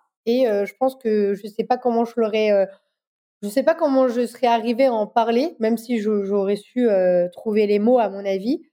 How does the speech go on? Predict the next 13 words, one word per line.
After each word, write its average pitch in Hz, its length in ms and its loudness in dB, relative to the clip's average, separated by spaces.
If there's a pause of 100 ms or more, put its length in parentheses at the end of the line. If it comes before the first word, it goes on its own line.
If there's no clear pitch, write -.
(320)
J'aurais 208 220 0
certainement 240 440 0
reçu 220 300 -6
peut-être 214 200 -4
des 208 100 -2
messages 208 440 -2
un 208 80 0
peu 220 240 -4
haineux, 233 420 0 (360)
mais 226 100 0
c'est 226 160 -2
pas 226 160 0
grave 247 220 0